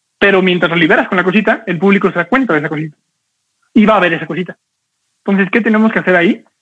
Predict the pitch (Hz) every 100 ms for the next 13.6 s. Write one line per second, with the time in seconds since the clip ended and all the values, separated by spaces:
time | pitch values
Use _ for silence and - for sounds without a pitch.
0 | _ - 262 285 240 202 202 196 165 160
1 | 147 170 160 147 135 - _ - 180 180
2 | 185 185 180 170 175 175 165 165 156 156
3 | 170 160 160 160 185 233 165 175 185 165
4 | 151 196 226 226 208 208 175 160 170 196
5 | 143 - _ - 185 185 262 240 214 202
6 | 214 190 147 165 170 170 196 254 285 262
7 | 202 202 202 175 147 _ _ - - 254
8 | 277 - - 180 - 233 226 175 165 196
9 | 180 147 156 226 262 220 180 165 - 208
10 | 214 180 - 175 170 170 160 156 220 160
11 | _ _ _ _ _ - - - 196 190
12 | 202 262 302 - _ - - 214 226 247
13 | 190 190 185 208 226